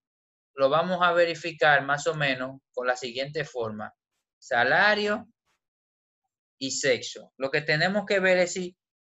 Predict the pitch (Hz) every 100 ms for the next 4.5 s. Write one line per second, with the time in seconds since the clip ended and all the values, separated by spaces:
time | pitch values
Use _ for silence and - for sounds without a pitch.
0 | _ _ _ - 196 214 220 214 202 202
1 | 196 208 185 170 151 151 143 151 143 160
2 | 160 151 135 - 131 160 190 185 180 185
3 | 180 175 185 175 - 208 233 226 _ -
4 | 143 123 120 104